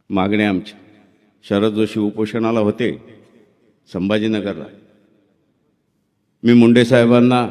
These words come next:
फोन केला, "साहेब, आंदोलन चिघळलंय, तुम्ही मन घाला."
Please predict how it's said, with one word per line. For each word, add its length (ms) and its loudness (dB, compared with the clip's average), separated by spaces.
फोन 200 4
केला, 240 -2
"साहेब, 180 4
आंदोलन 480 2
चिघळलंय, 500 0
तुम्ही 160 2
मन 280 2
घाला." 240 -6